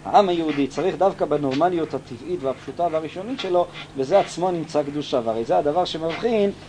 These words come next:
את ההבדל בין קדושת חוץ לארץ, שהיא קדושת נגד הטבע, שבה דווקא הפרישות, לבין קדושת ארץ ישראל, שהאלוקות מתגלה דווקא בתוך הפעילו-, הפעילויות הטבעיות של האדם בעולם הזה.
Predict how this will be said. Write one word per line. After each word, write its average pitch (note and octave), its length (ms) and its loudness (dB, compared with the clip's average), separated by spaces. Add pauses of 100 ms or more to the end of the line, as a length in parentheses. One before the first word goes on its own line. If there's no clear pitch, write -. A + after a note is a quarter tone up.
(280)
את D3+ 120 0
ההבדל D#3+ 320 6
בין D3 180 2
קדושת C3+ 440 2
חוץ D#3+ 200 -4
לארץ, C#3+ 260 0
שהיא B2+ 100 -8
קדושת B2 340 0 (300)
נגד E3 320 2
הטבע, F3 440 4 (400)
שבה C#3 300 4
דווקא D#3 320 4
הפרישות, C#3+ 800 2
לבין D#3 260 -2
קדושת D#3 360 -2
ארץ F3+ 240 -4
ישראל, G3+ 480 6 (300)
שהאלוקות D3+ 560 0
מתגלה F3 400 6
דווקא F3+ 300 2
בתוך D#3+ 300 0
הפעילו-, D3 360 0 (120)
הפעילויות D3 720 -2
הטבעיות E3 520 2 (300)
של C#3+ 160 0
האדם C#3+ 320 4
בעולם C3 360 4
הזה. G2+ 240 -2